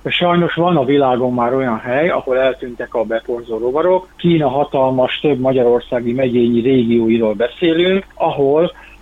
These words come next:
a nagyüzemi mezőgazdaság, a környezetszennyezés és az agrárkemizálás negatív hatásaként eltűntek a beporzók, és ott bizony a, a mezőgazdasági munkásoknak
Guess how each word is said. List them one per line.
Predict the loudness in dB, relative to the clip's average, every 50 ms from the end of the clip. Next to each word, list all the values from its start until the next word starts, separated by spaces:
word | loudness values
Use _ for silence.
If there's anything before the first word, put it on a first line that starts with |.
| -20 -10 -2
a | 0 2 4 4 4 4 4
nagyüzemi | 2 2 2 2 2 2 2 2 2 2
mezőgazdaság, | 2 0 0 0 2 2 2 2 0 -2 0 0 0 2 4 2 2 0 -2 -6
a | -6 -2 -2 -2 -2 -2
környezetszennyezés | -2 0 2 2 0 0 0 -2 -2 -4 -4 -4 -4 -2 -2 0 0 0 0 0 0 0 2 2 0 0 -2 -4 -8 -8 -10 -12 -16 -20 -20 -20 -20 -20 -10 -4
és | 0 0 2 2 0 -2 -6 -8 -6
az | -2 0 0 2 2 0 -2 -4 -4
agrárkemizálás | -4 -4 -2 0 2 0 0 0 -2 -6 -4 -2 -2 -2 -2 0 0 0 2 0 0 0 -2 -4 -8 -10 -12 -14 -6
negatív | -4 -2 0 0 -2 -2 -4 -8 -8
hatásaként | -6 -6 -6 -4 -2 -2 -2 -2 -2 -4 -6 -4 0 0 0 2 2 0 0 -2 -4 -4
eltűntek | -2 0 2 2 2 0 -2 -2 -4 -4 -4 -4 -6 -10 -10 -10 -12 -18 -20 -20 -20 -20 -20 -12
a | -8 -4 -2 -2 0 0 -2 -2
beporzók, | -4 -6 -8 -4 0 0 2 2 2 2 2 2 2 0
és | -2 -6 -6 -2 -2
ott | -2 -2 0
bizony | -2 -2 -2 0 0 0 0 0 -2 -4 -8 -12 -20 -20 -10 -4
a, | 0 2 2 4 2 2 0 -2
a |
mezőgazdasági | -2 0 0 0 0 0 -2 -2 -2 -2 -4 -4 -4 -4 -4 -2 -4
munkásoknak | -4 -4 -4 -6 -4 -4 -4 -4 -4 -6 -8 -10 -8 -8 -8 -8